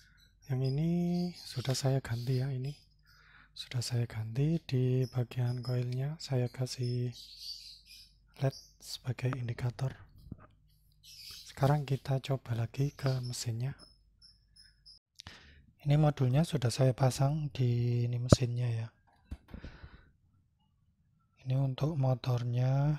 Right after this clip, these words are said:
saya menggunakan itu. Itu dia menggunakan motor sepuluh kabel ya, modul ini sepuluh kabel. Tapi kalau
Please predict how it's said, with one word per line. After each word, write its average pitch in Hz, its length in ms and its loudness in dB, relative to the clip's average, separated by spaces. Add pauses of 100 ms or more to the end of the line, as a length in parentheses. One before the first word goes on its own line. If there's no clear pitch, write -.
(160)
saya 120 240 -2
menggunakan 117 960 -2
itu. 131 360 -4 (1200)
Itu - 160 0
dia 139 280 6
menggunakan 123 800 4 (1900)
motor 135 380 4 (340)
sepuluh 131 480 -2
kabel 127 520 4
ya, 127 40 2
modul 131 400 0
ini 135 160 2
sepuluh 127 400 0
kabel. 127 480 2 (720)
Tapi 127 240 0
kalau 143 480 6